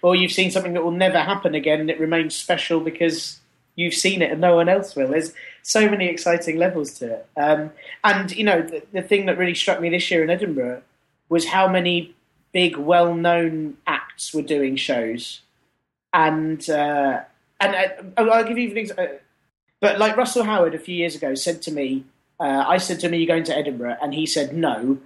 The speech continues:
Uh, why would I go to Edinburgh? I can sell tickets in Edinburgh any other time of year. Why would I take tickets away from people that need them? Why would I do that?" And he sort of said that he remembered his very first year struggling to sell maybe six to ten tickets a day, uh, when he did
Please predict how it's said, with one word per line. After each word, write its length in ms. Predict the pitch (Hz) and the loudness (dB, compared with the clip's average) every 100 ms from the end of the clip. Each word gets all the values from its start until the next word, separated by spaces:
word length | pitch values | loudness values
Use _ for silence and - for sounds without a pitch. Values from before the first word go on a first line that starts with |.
| _ _ 156 | _ _ 0
Uh, 300 | 151 143 143 | 4 4 2
why 220 | 151 180 190 | 4 4 6
would 100 | 180 | 4
I 60 | |
go 120 | 170 | 2
to 160 | 165 160 | 0 -4
Edinburgh? 280 | 156 151 143 | -4 -4 -4
I 60 | 147 | -4
can 160 | 156 | -8
sell 240 | - 185 185 | 0 2 2
tickets 720 | 180 - 160 - - - - - | -2 -4 -6 -6 -10 -10 -14 -6
in 120 | - | -4
Edinburgh 260 | 156 135 156 | -2 -2 0
any 200 | 175 185 | 2 0
other 120 | 160 | -2
time 280 | - 151 147 | -4 -6 -6
of 80 | 139 | -4
year. 280 | 135 135 135 - | -2 -2 -6 -6
Why 220 | 165 180 | 2 4
would 100 | 190 | 4
I 80 | 180 | 2
take 300 | 175 170 147 | 0 -4 -6
tickets 380 | - 127 - - | -8 -8 -8 -6
away 220 | 156 143 | -4 -4
from 160 | 139 147 | -6 -6
people 280 | 156 139 147 | -4 -4 -2
that 160 | 139 147 | -2 0
need 240 | 135 113 | -2 -4
them? 160 | 90 85 _ _ _ | -14 -20 _ _ _
Why 200 | - 156 | -2 0
would 120 | 151 147 | 2 0
I 60 | |
do 220 | 139 135 | 0 0
that?" 240 | 123 127 - - | -2 -6 -10 -10
And 160 | 139 156 | -4 0
he 100 | 170 | 0
sort 160 | - 165 | 0 0
of 80 | |
said 160 | - 185 | 2 2
that 40 | 139 | 2
he 120 | 170 | 2
remembered 240 | 185 170 156 | 2 2 0
his 120 | 160 | 2
very 220 | 202 202 | 4 4
first 380 | 202 175 165 - | 4 2 2 2
year 140 | 156 | 0
struggling 520 | 151 - 202 185 170 160 | 0 0 0 2 -2 -4
to 40 | |
sell 200 | - 165 | 0 2
maybe 240 | 160 156 151 | 2 0 -2
six 340 | - 147 - - | -2 -4 -4 -8
to 60 | |
ten 200 | 151 165 | -2 -2
tickets 320 | 160 147 139 | -2 -6 -6
a 40 | 143 | -4
day, 440 | 160 139 117 117 - _ _ _ - | 0 0 0 -6 -12 _ _ _ -2
uh, 480 | 151 139 139 131 123 - - | 2 4 2 2 -2 -6 -4
when 140 | 147 | 0
he 80 | 143 | 2
did 180 | 151 | 0